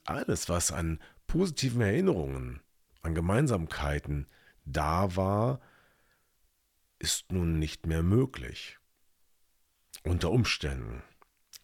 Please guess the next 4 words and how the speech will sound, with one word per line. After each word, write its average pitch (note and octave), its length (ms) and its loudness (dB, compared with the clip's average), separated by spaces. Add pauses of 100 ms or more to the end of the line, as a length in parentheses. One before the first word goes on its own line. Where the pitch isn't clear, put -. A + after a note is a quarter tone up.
Positive B2+ 460 4
Erinnerungen F#2+ 720 2 (960)
und, E2 340 0
ähm, D#2+ 460 2